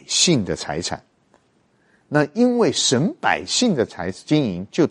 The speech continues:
等于是神的金银，所以神可以这样子的指控他们。那还有第二种的可能性呢，是外邦人当他们攻打到以色列来的时候，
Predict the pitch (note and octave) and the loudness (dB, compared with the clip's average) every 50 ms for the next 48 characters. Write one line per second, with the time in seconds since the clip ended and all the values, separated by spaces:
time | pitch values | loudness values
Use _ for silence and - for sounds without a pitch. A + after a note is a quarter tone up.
0 | _ _ _ - B2+ G#2+ F#2 F2+ F#2+ F2+ A#2 A#2 A#2 F3 G#3 - - - C#4 D#3+ | _ _ _ -2 -2 0 -4 -10 -10 -2 2 4 4 4 4 2 0 0 0 -2
1 | G#2 - - - F#2+ E2+ F#2 G2 F2 - - G2 F#2 F2 D2 C2 C2 - _ _ | -2 -2 -2 -2 -2 -2 -2 -4 -4 0 -2 -2 -2 -2 -6 -10 -14 -20 _ _
2 | _ _ _ _ _ _ _ - - - B2 D#3 G3+ D3+ D#2 - _ _ _ _ | _ _ _ _ _ _ _ -2 2 2 4 2 2 -2 -8 -14 _ _ _ _
3 | _ _ _ _ _ - - - G#2 F#2 F2+ G#2+ - - G2+ G2+ A2 F#2 D2+ - | _ _ _ _ _ -4 -2 0 2 2 0 0 0 2 0 2 2 0 -6 -10
4 | - - D3+ C3+ A2+ F#2+ E2 - - D2+ D2 E2+ F2+ _ - - E2 C#2+ - - | -4 0 0 0 0 -2 -6 -10 -12 -14 -14 -16 -16 _ -8 -8 -8 -8 -8 -10
5 | G#2+ E2+ - - E2 D2+ - - _ _ _ _ _ _ _ _ _ _ _ _ | -10 -10 -10 -14 -14 -16 -16 -20 _ _ _ _ _ _ _ _ _ _ _ _
6 | _ _ _ _ _ _ _ _ _ _ _ _ _ _ _ _ A3+ G#3 - - | _ _ _ _ _ _ _ _ _ _ _ _ _ _ _ _ -2 -2 0 2
7 | - G3 D4 C#4+ G#3 - - C#4+ F4+ - G4+ F4 A3+ - F#2+ F2 E2+ F2+ F#2 - | 2 4 4 4 2 2 2 0 0 4 4 2 2 2 0 -2 0 -2 -2 -2
8 | - F2 D#2 D2+ D#2+ F#2 - - D3 A#2 F2+ D2 C2+ _ _ _ _ _ _ _ | -4 -6 -6 -6 -10 -8 -4 -2 -2 -2 -4 -8 -14 _ _ _ _ _ _ _
9 | _ _ _ _ _ _ - - - - C#3 A#2+ - - _ - D3+ E4 D4 A#3 | _ _ _ _ _ _ -6 -4 2 4 4 2 2 -2 _ -2 2 4 4 4
10 | C#3+ B2 - D#3 D#3+ E3 C#3 A2+ G#2 G#2+ A#2+ - - D#3 E3 E3 C#3+ D#3+ D3 B2+ | 4 4 2 0 0 2 2 2 2 2 0 -2 -2 -2 -2 -2 -2 -2 -2 0
11 | A2 A2 A#2 B2+ - _ _ _ - F#3 F#3 F#3+ G3 G3+ G3 - B2 - - D#2+ | 0 0 0 0 -4 _ _ _ 0 0 2 2 -4 -8 -8 -8 -10 -10 -10 -20
12 | _ - C3 B2 G#2 E2+ - - G2+ F2+ - - C3 B2+ C#3 C#3+ B2 F#2+ D#2+ D2 | _ -2 -2 -2 -2 -4 -6 -10 -12 -12 -6 -2 -2 -2 0 0 -2 -2 -4 -10
13 | D2+ D#2 E2+ D#2 - - - D2 D2+ D2+ - | -12 -14 -14 -14 -12 -14 -14 -14 -14 -18 -18